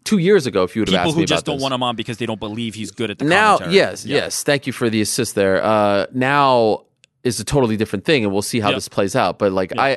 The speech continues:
Speaker 1: I've never been one who was like, "Get Joe Rogan off the podcast."
Speaker 2: Yeah,
Speaker 1: I'm talking
Speaker 2: same.
Speaker 1: two thousand eighteen, nineteen. When it, when it got to the point where he was just doing the pay-per-views, I thought that was a nice role for
Speaker 2: Same.
Speaker 1: him.
Speaker 2: Yeah,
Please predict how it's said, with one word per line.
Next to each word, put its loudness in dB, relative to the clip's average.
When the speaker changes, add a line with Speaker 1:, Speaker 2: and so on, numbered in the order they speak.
Speaker 1:
I've -2
never -2
been -2
one -2
who -2
was -2
like, -4
"Get -2
Joe 0
Rogan 0
off 0
the -16
podcast." -2
Speaker 2:
Yeah, -2
Speaker 1:
I'm -6
talking 0
Speaker 2:
same. -2
Speaker 1:
two 0
thousand 0
eighteen, -2
nineteen. -4
When 0
it, -2
when 0
it 2
got 0
to -6
the -4
point -2
where 0
he -6
was -2
just -2
doing 0
the 0
pay-per-views, 0
I 2
thought -4
that 2
was -4
a 0
nice -2
role -2
for -6
Speaker 2:
Same. -10
Speaker 1:
him. -14
Speaker 2:
Yeah, -4